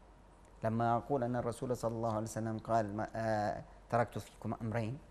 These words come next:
القرآن والسنة"، السنة ي-، هنا بمعنى السيرة. السيرة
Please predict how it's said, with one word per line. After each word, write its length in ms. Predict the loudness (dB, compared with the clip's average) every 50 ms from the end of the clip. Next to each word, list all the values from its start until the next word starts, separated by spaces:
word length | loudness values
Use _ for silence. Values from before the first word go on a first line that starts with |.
| -20 -20 -20 -8 -6
القرآن 560 | -6 -4 -2 -4 -4 -4 -2 0 0 0 0 0
والسنة"، 460 | -2 -2 0 2 2 4 2 0 0 -2
السنة 400 | -6 -6 0 2 4 4 6 6
ي-، 160 | 4 4 4 2 -4 -18 -20 -20 -20 -18 -16 -2 4
هنا 340 | 6 8 8 8 6 4 0 -4 -4 -2
بمعنى 280 | -2 -2 -2 -4 -4
السيرة. 280 | -6 -6 -6 -6 -8 -8 -10 -16 -20 -20 -20 -20 -20 -20 -20 -20 -20 -20 -20 -20 -20 -20 -20 -20 -20 -16 -8 -8
السيرة 640 | -6 -6 0 4 6 8 8 10 8 8 6 4